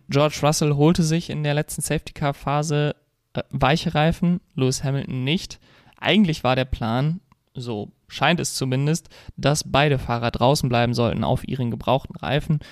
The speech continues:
um eben die Track-Position nicht zu verlieren und dann die Hoffnung zu haben, dass diese Track-Position gut genug ist, um Max Verstappen hinter sich halten zu können. Denn Zandvoort ist eine sehr enge Strecke, eine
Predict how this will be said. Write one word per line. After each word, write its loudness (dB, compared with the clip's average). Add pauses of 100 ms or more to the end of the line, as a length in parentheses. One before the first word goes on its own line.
(200)
um 2
eben 0
die -4
Track-Position -4
nicht -4
zu -8
verlieren -4
und -6
dann 0
die 0
Hoffnung -2
zu -8
haben, -2
dass -8
diese -6
Track-Position -6
gut -8
genug -2
ist, -2 (280)
um 4
Max -2
Verstappen -2
hinter 6
sich -6
halten -2
zu -2
können. -2
Denn 2
Zandvoort -2 (920)
ist 0
eine 0
sehr -2
enge 6
Strecke, -4
eine -4